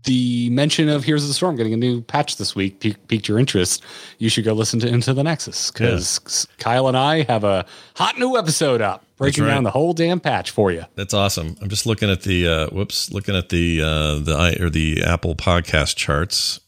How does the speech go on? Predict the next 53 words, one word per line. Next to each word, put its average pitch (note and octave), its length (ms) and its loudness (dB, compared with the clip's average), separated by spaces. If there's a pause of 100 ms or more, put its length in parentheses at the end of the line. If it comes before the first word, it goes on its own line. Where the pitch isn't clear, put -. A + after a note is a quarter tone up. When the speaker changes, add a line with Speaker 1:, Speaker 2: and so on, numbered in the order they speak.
Speaker 2:
right D2+ 180 -4
now. D2+ 540 -2
They E2+ 120 0
are D2+ 80 0
trending F#2+ 340 2
at - 80 0
number F2 180 2
five F2 720 -4 (640)
in F2 100 0
the E2 60 2
history E2+ 360 0
category. D2+ 680 -2 (420)
And F#2 160 -2
then G2 260 2
I F#2 140 0
noticed G2 340 0
on F2+ 120 -2
Pocket C#3 360 0
Cast, F2 360 2
they F#2+ 100 2
were, F2+ 120 2
like, F2 160 0
number F2 300 -2
one. G#2 640 0 (880)
Uh, F#2 520 2 (300)
and G2+ 200 2
they're A2 120 2
killing C#3+ 360 2
it D#2 60 0
with D#2+ 100 -2
this F2 160 0
thing. D2+ 140 -2
It's G#2 140 0
very A#2+ 360 2
good. E2+ 320 0
People F#2+ 180 0
should F#2 140 -4
listen F2 260 -2
to D#2 160 -2
it. - 120 -4
It's - 100 -8
fantastic. D#2+ 800 -2
And F2 120 -4
also, B2 440 -2
I A#2 160 -4
remember A3 580 0
when D#3 160 0
I E3 80 2
saw F3+ 280 0
it - 80 -10
first, B2+ 240 -4
I C3 40 0
went, B2 220 -2